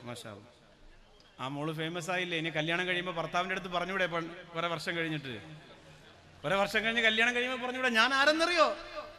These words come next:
നൗഷാദ് വാക്കബി എന്റെ അടുത്ത് തോളി വെച്ചിട്ടുണ്ട്, അറിയാ? ആ, അറിയില്ലേ?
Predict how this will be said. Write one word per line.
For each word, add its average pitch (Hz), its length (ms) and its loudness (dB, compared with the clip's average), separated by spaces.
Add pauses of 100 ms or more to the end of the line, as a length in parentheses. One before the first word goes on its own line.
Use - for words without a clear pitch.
(180)
നൗഷാദ് 240 280 0
വാക്കബി 277 300 4
എന്റെ 294 120 4
അടുത്ത് 294 220 0
തോളി 277 220 4
വെച്ചിട്ടുണ്ട്, 294 420 2
അറിയാ? 277 220 8
ആ, 285 560 4 (540)
അറിയില്ലേ? 226 280 -6